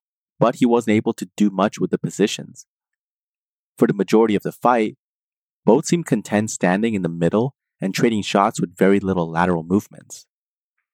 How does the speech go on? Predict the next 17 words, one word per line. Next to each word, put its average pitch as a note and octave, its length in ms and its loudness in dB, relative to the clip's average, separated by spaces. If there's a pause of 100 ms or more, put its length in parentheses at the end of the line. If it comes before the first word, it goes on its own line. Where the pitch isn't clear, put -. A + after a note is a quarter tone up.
(340)
What A2+ 120 4
was A2 160 2
interesting - 420 -2
was G2 140 0
seeing G2 240 0
Pettis A#2 340 -2
stalk F2+ 340 -2
Cerrone F#2 420 0
at E2+ 80 -8
times F#2+ 360 -2
by F2 140 0
marching F#2 400 -4
forward G2 360 2
with F#2+ 160 -4
his F2+ 200 0
lead G2+ 180 2
leg F2 180 0